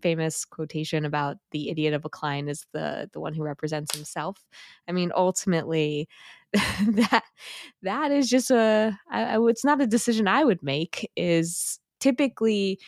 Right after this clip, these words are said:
you have to be able to have, you want someone who has clear eyes. You want someone who has the ability to look at this logically, who can look at it without the bias that you inevitably have if you're being sued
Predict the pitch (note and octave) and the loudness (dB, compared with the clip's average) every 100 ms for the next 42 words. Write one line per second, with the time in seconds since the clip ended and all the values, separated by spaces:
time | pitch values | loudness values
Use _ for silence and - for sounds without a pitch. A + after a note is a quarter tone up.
0 | - - A3+ G#3+ G#3 G#3+ F#3+ F#3+ F3 E3+ | -12 2 2 4 0 0 -4 -2 0 0
1 | F3 E3+ E3 E3+ E3 G#3 A#3+ C4 C4+ B3+ | 0 2 2 0 0 4 6 6 2 2
2 | B3 A#3+ G#3 G#3 F3+ F#3+ F#3 F3+ - G#3 | 0 2 2 2 0 -2 0 -2 0 2
3 | F3 F#3 E3 - F3 - F3+ F#3+ F#3 - | 4 4 2 -4 -10 -6 0 0 0 -2
4 | F3+ E3+ E3+ E3+ E3 D#3+ E3 E3+ E3 E3+ | -2 -2 0 2 2 0 0 -2 0 -2
5 | D#3 - - - - _ G3+ F3+ F3 E3+ | -2 -8 -14 -20 -20 _ 2 4 4 4
6 | D#3+ D#3 E3+ E3+ E3 D#3+ F3+ G3+ G#3+ G3+ | 4 2 2 0 -2 0 2 2 2 0
7 | - F3+ F3 E3+ E3+ F3+ G3+ F3 F3 F3+ | 2 2 4 4 2 0 0 0 0 0
8 | E3+ E3 D3+ - - _ - E3+ E3 D#3+ | 0 -2 -4 -12 -20 _ 0 4 4 4
9 | - _ _ _ _ _ D#3 D#3+ D#3+ - | 0 _ _ _ _ _ 2 4 2 0
10 | D#3+ D3 D3+ E3 E3+ D#3+ - F3 F3 A3+ | -4 0 2 2 2 -2 0 -2 2 4
11 | A#3+ B3 A#3 B3 B3+ B3 A3 G3 G3 A#3 | 6 4 2 0 2 2 2 0 2 2
12 | E3+ E3 E3+ F3 F#3+ G3 F#3+ F3+ E3+ - | 2 2 -2 -4 0 0 2 2 0 0
13 | - G3 D#3+ D#3+ | 2 4 4 4